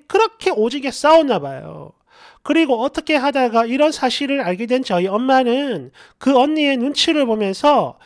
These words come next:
언니가 없을 때만 몰래몰래 아들인 오빠한테 연락을 하기 시작했는데요. 이런 엄마가 무슨 대역죄인도 아니고 왜 이런 취급을 하는 거야? 너무 불쌍해요. 근데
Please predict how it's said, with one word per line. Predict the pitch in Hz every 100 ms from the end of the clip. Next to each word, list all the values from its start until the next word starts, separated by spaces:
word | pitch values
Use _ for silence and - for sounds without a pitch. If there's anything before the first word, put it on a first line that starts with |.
| _ -
언니가 | 277 339 320 277
없을 | 143 - 311
때만 | 302 277 247
몰래몰래 | 151 180 262 277 277 262 254
아들인 | 262 285 262 220
오빠한테 | 240 269 269 254 220
연락을 | 226 269 254 247
하기 | 277 247
시작했는데요. | - 247 240 311 311 254 160 131 170 147 123 _ _ - - - -
이런 | 294 349
엄마가 | 294 285 294 302 220 175 196 180 139 156
무슨 | 262 302 285 -
대역죄인도 | 160 330 - - 285 285 320
아니고 | 269 185 175 165 160 185 170 135 _ - -
왜 | 175 214 311
이런 | 359 339
취급을 | - 320 302 302 302
하는 | 294 311
거야? | 294 165 - 175 185 _ - -
너무 | 226 320
불쌍해요. | 359 349 - 359 302 151 - 160 _ _ _ _ _ _ _ _ _ _ _ _ _ _ _ _ _
근데 | - 226 254 175 151 151